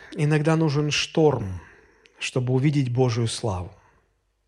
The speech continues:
Ученики уже видели много чудес. Они, м, действительно, находясь рядом с Иисусом, много чего повидали. Но все эти чудеса случались на берегу, когда не было шторма,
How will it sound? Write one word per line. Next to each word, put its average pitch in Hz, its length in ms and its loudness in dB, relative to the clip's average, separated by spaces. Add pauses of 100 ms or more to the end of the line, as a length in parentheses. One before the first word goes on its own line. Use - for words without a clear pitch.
(1000)
Ученики 170 420 0
уже 170 200 2
видели 151 280 0
много 127 280 -2
чудес. 107 500 -8 (960)
Они, 160 680 2 (440)
м, 120 460 -6 (720)
действительно, 151 800 -2
находясь 135 440 -2
рядом 131 280 -2
с - 120 -10
Иисусом, 135 480 -6 (380)
много 165 320 4
чего 160 280 2
повидали. 151 800 0 (640)
Но 147 100 -2
все 190 160 0
эти 185 140 -2
чудеса 160 460 -4
случались 160 680 -6
на 165 160 -4
берегу, 151 640 -4 (680)
когда 139 260 -6
не 160 120 -4
было 165 220 -2
шторма, 160 500 -6